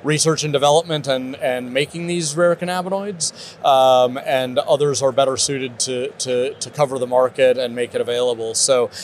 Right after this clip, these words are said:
um, you know, I would say a lot of, a lot of that is, uh, also kind of out there in, in, in the market with our distributors and, and things like that.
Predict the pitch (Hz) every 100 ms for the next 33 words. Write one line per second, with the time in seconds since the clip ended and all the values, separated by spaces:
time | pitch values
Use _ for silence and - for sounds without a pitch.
0 | - - 127 123 123 123 127 139 160 135
1 | 135 151 147 131 135 151 143 123 - -
2 | 135 139 143 131 143 139 - - 151 135
3 | 127 113 - - 131 123 135 143 - 143
4 | 135 120 139 127 127 131 143 131 127 131
5 | - 135 143 170 160 156 143 139 - 151
6 | 139 127 - 147 139 131 131 120 120 117
7 | 135 123 131 131 123 - 131 123